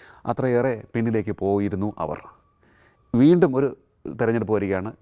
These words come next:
ഇത് ലോക്സഭയിൽ നിന്നും വ്യത്യസ്തമായി നിയമസഭാ തെരഞ്ഞെടുപ്പാണ്. എത്രത്തോളം അവർക്ക് തിരിച്ചു വരാൻ സാധിച്ചിട്ടുണ്ട്? എങ്ങനെയായിരിക്കും അവരുടെ പ്രകടനമെന്നാണ് പൊതുവെ വിലയിരുത്തപ്പെടുന്നത്?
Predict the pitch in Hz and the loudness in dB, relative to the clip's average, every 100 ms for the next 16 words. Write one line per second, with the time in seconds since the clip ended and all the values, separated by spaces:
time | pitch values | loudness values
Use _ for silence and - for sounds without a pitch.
0 | _ 127 156 147 117 117 147 131 127 127 | _ -4 -2 -2 0 0 0 0 0 0
1 | 131 113 127 127 143 175 220 233 - 110 | 0 0 -2 -4 -4 -2 -2 -2 -2 -4
2 | 85 82 76 73 67 - _ _ _ _ | -4 -8 -10 -12 -16 -18 _ _ _ _
3 | _ 240 247 190 139 113 101 92 87 117 | _ 0 2 4 4 2 -2 -4 -6 -4
4 | 117 104 92 82 85 80 92 85 82 82 | -2 -2 -4 -4 -8 -6 -6 -4 -4 -4
5 | - _ 131 147 170 101 95 117 110 104 | -8 _ 0 2 2 0 -2 -2 -4 -6
6 | 90 76 92 92 90 98 117 113 90 82 | -6 -4 -2 -2 -4 -4 -4 -4 -6 -8
7 | 85 85 107 113 120 73 - - 101 85 | -8 -6 -2 0 0 -2 -6 -6 -4 -4
8 | 80 - - 76 | -8 -14 -14 -16